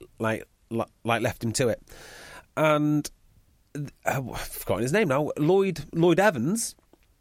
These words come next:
is in a situation where he's got really senior guys everywhere,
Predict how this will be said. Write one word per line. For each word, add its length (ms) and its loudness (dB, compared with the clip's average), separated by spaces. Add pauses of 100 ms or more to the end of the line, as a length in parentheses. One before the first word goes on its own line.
(300)
is 100 2
in 100 4
a 40 2
situation 560 0
where 240 2 (260)
he's 180 -2
got 260 2
really 420 4
senior 320 2
guys 320 0
everywhere, 440 0